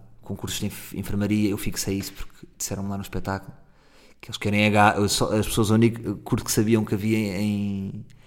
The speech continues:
em Porto Alegre era enfermagem, não é? Porque é o que memorizam, é gajas, pá, é gajas vestidas de bata. Hum, o que é que eu estava a dizer? Hum,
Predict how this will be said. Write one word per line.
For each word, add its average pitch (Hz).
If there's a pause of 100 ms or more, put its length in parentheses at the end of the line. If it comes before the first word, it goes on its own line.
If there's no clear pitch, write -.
(120)
em 104
Porto -
Alegre 104
era 107
enfermagem, 104
não 98
é? 95 (140)
Porque -
é -
o 104
que -
memorizam, 113
é 104
gajas, 117
pá, 98 (280)
é 113
gajas 135
vestidas 135
de 113
bata. 135 (1400)
Hum, 123 (2500)
o 127
que 120
é -
que -
eu 123
estava 120
a -
dizer? 98 (420)
Hum, 101